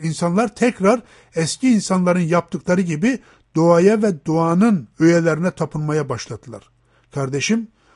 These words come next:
bugün modern isimler altında eski batıl inançlar yeniden baş göstermektedir. İlkel yaşama dönüş, yeni çağ gibi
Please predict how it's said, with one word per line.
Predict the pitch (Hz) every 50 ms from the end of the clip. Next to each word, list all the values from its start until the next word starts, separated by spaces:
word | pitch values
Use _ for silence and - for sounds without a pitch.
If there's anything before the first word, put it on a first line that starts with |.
| _ _ _ _ -
bugün | 277 269 214 269 233 175 123 110 117
modern | 147 165 160 143 175 185 202 208 208 190 180 -
isimler | 139 - - 175 170 170 196 214 202
altında | 175 147 - 143 143 151 165 220 240 - - _ _ _ _ _
eski | - 151 165 - - - - - 262 214 175 156
batıl | 180 165 - - 247 262 247 233 - -
inançlar | 175 170 170 170 151 - - 180 175 165
yeniden | 147 147 175 208 226 196 202 185 151 143
baş | 156 143 - -
göstermektedir. | - 135 - - 143 127 117 117 107 - - 117 107 113 101 - _ _ _ _ _ _ _ _ _ -
İlkel | 175 185 175 - - 226 247 269 269 247 185
yaşama | 180 180 170 - 190 185 196 180 143
dönüş, | 170 175 185 196 156 - - - - - _ _ _ _ _ _ _ _ _ -
yeni | 143 165 180 196 254 254 -
çağ | - - 180 170 156
gibi | 139 117 139 139 147 202 240 262 240